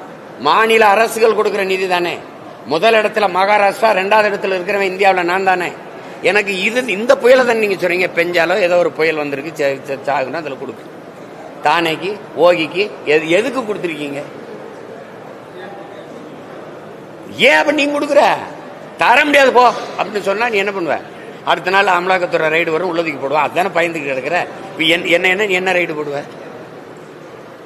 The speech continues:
நீங்க ப-, நீங்க இது மட்டுமா பாரபட்சம்ங்கிறது? இது மட்டுமா? குஜராத்ல ஒரு மீனவனை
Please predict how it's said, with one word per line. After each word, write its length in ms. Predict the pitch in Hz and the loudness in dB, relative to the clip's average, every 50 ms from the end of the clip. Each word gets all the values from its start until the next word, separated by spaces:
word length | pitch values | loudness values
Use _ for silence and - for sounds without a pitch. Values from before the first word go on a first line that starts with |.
| - - - - - - - - - - - - - - - - - - - - - - 247 - - - - - - - - - - - - - - - - | -20 -20 -20 -20 -20 -20 -20 -20 -20 -20 -20 -20 -20 -20 -20 -20 -20 -20 -20 -18 -18 -18 -16 -16 -16 -16 -16 -16 -16 -16 -18 -18 -18 -18 -18 -18 -18 -16 -12
நீங்க 240 | - 110 127 135 127 107 - - | -6 -4 -4 -4 -4 -6 -10 -14
ப-, 120 | - - - | -14 -12 -6
நீங்க 240 | - 123 139 147 139 | -2 -2 -2 0 -2
இது 240 | 120 123 143 165 214 | -2 -2 0 2 2
மட்டுமா 400 | 220 220 190 - 240 247 226 214 185 - | 2 2 2 2 2 4 4 2 4 4
பாரபட்சம்ங்கிறது? 760 | 208 160 196 214 220 208 202 202 - 208 196 190 185 196 202 | 4 4 6 6 4 2 0 -2 -2 -2 -2 0 -2 -2 -2
இது 120 | 180 170 185 | -4 -4 -2
மட்டுமா? 420 | 180 170 156 - 156 160 170 143 - - - - - - - - - - | -4 -2 -4 -2 -2 -2 -2 -2 -4 -10 -16 -18 -18 -20 -20 -20 -10 -8
குஜராத்ல 640 | 135 135 131 202 226 226 233 233 226 226 240 233 233 220 | -8 2 4 6 6 8 6 4 4 4 4 4 6 4
ஒரு 100 | 220 214 190 190 | 4 2 0 -2
மீனவனை 460 | 196 214 220 220 220 214 214 214 208 | -2 -2 2 2 2 2 2 2 0